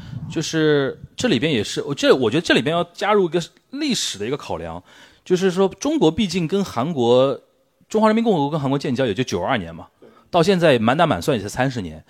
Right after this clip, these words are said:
但是我们跟日本的渊源是五十年，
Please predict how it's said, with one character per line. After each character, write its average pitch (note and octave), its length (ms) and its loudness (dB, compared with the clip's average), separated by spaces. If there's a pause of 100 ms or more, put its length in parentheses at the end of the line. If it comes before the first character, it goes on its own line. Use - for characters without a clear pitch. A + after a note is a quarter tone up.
(240)
但 G3 140 2
是 G#3 60 6
我 D#3+ 100 8
们 G#2+ 140 2
跟 G3 160 4
日 C4+ 160 4
本 G#2 180 -2
的 G2+ 120 -2
渊 C#3+ 180 2
源 A2 260 2
是 G#2+ 500 0 (340)
五 A2 200 -2
十 E3 500 0
年， F#2 420 -4